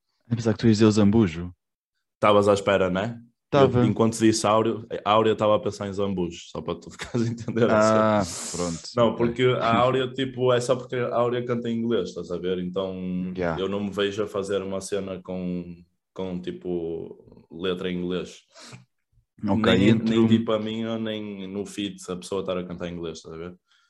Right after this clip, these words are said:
Speaker 1: Ok, então tirando a Áurea, qual é que é dos três que restam que tu gostavas mesmo agora de fazer a próxima colaboração, sei lá, trabalhar?
Speaker 2: Uhum.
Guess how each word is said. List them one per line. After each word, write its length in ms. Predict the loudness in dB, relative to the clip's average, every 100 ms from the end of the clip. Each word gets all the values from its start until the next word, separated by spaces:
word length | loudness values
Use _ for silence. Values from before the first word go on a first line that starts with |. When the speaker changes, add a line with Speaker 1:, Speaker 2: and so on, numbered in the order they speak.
| _ _ _ -4
Speaker 1:
Ok, 300 | -2 0 0
então 260 | 0 0
tirando 360 | 0 2 2 2
a 60 | 2
Áurea, 340 | 2 2 -4 -2
qual 180 | -2 0
é 80 |
que 160 | -2 -4
é 300 | -2 -2 -6 -14
dos 260 | -12 -12 -10
três 420 | -2 0 -2 -8 _
que 60 | 0
restam 300 | 0 2 -4
que 80 | -4
tu 80 |
gostavas 480 | -10 -6 -2 0 0
mesmo 260 | 0 0 2
agora 160 | 2
de 80 | 0
fazer 180 | 0 -2
a 60 | -2
próxima 300 | -4 -4 -4
colaboração, 420 | -2 0 -2 -4
sei 140 | -6
lá, 120 | -8 -10 _ _ _ 0
trabalhar? 360 | 4 6 4
Speaker 2:
Uhum. 1300 | 2 -4 -4 -8 -10 -8 -8 -8 -10 -10 -10 -14 -16